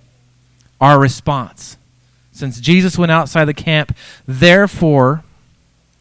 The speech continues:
through him, let us continually offer up to God a sacrifice of praise. That is the fruit of lips that confess his name.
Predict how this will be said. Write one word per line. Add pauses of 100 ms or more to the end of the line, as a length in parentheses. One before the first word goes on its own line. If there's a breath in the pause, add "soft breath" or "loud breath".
(180)
through
him,
let
us
continually
offer
up
to
God (380 loud breath)
a
sacrifice
of
praise. (720 soft breath)
That
is
the
fruit (580 soft breath)
of
lips
that
confess
his
name.